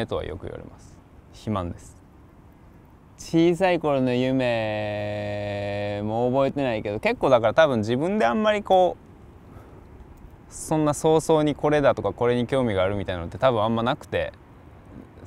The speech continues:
今さっき言った性格みたいに、性格みたいなものも他者から言われてなんとなくそうなのかなと思ったりするのと一緒で、ずっとなんか、ほ-、保育士さんつうか、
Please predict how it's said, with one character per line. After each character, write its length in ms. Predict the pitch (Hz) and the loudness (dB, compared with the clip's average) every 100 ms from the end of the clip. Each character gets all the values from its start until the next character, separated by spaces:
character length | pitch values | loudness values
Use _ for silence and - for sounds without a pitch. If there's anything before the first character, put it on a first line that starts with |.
| - | -10
今 200 | 123 131 | -2 0
さ 100 | 147 | 2
っ 40 | 127 | 2
き 60 | |
言 120 | 120 110 | 0 -2
っ 20 | |
た 140 | - | -2
性 220 | 104 117 113 | -2 0 2
格 220 | 123 131 | 2 2
み 120 | 139 | 2
た 160 | 139 117 | 2 2
い 60 | |
に、 100 | 101 | 0
性 220 | - 123 | -2 0
格 280 | 123 123 143 | 2 0 0
み 120 | 151 156 | 0 2
た 120 | 147 | 2
い 40 | |
な 100 | 117 | 2
も 120 | 117 | 0
の 120 | 117 110 | -2 -2
も 280 | 98 92 - - - - - - | -2 -4 -6 -16 -20 -20 -20 -4
他 100 | 135 | 0
者 140 | 131 | 2
か 80 | 117 | 4
ら 120 | 101 | 4
言 100 | 101 | 4
わ 120 | 110 104 | 2 2
れ 80 | |
て 100 | 98 | 0
な 120 | 98 104 | -4 -2
ん 80 | |
と 80 | 107 | -2
な 140 | 113 110 | -2 -4
く 60 | |
そ 180 | - 117 | -2 -2
う 40 | |
な 80 | 101 | -2
の 80 | 90 | -4
か 100 | 87 | -6
な 160 | 90 87 | -8 -6
と 100 | 98 | -6
思 120 | 95 | -8
っ 40 | |
た 140 | 90 87 | -6 -8
り 100 | 87 | -8
す 120 | - | -6
る 100 | 95 | -6
の 100 | 90 | -6
と 100 | 82 | -8
一 100 | 85 | -10
緒 160 | - 87 | -8 -6
で、 260 | 92 - - - - - - - - - - - - - - | -6 -6 -12 -20 -20 -20 -20 -20 -20 -20 -20 -20 -20 -20 -2
ず 100 | 151 | 0
っ 40 | |
と 100 | 139 | 2
な 80 | 117 | 0
ん 60 | 110 | 2
か、 180 | 101 95 | 2 2
ほ-、 340 | - 139 135 | 4 6 6
保 180 | - 143 | 2 0
育 200 | 139 160 | 2 2
士 80 | 151 | 0
さ 200 | - 113 | 0 -2
ん 100 | 92 | -4
つ 180 | - 98 | -6 -8
う 60 | |
か、 280 | 90 87 - | -4 -4 -6